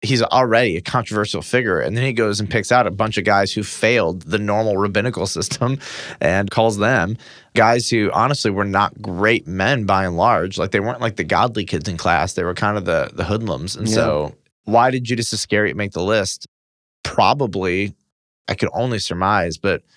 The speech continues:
Speaker 1: probably to make a point.
Speaker 2: To fulfill Scripture.
Speaker 1: Yeah.
Speaker 2: Yeah, even the Old Testament Scripture talks about how that Jesus is gonna be betrayed by the inner circle.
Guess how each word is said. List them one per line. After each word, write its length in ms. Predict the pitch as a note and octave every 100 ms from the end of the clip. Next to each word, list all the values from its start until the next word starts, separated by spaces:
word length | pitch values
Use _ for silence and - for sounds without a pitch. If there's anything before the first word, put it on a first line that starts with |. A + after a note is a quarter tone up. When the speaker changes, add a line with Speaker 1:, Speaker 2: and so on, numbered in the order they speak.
| _ - - - _
Speaker 1:
probably 460 | - G#2 A#2 G#2+ F#2+
to 80 | F2
make 200 | F2 F2
a 40 |
point. 340 | E2 F#2+ B2 - _
Speaker 2:
To 140 | - C#3+
fulfill 360 | E3+ D#3+ G3
Scripture. 520 | - - B2 - G2 - -
Speaker 1:
Yeah. 220 | G#2+ A#2 F#2 -
Speaker 2:
Yeah, 120 | D3 C3+
even 200 | F#3 F#3+
the 80 |
Old 160 | E3+ F3
Testament 400 | E3+ D3+ C#3+ A#2
Scripture 300 | - F#3 A#2
talks 260 | A2 C3+ C3+
about 200 | A#2 A2+
how 120 | A#2
that 160 | G#2+ G2 _ B2+
Jesus 420 | A2 D#3 C#3 C#3
is 80 | B2
gonna 160 | B2 A#2
be 120 | G#2+
betrayed 640 | G2 - E3+ F#3+ G2+ - - _ _ _ -
by 140 | G#2
the 120 | A2+
inner 180 | A#2 A2
circle. 500 | F#2+ E3+ F3 - -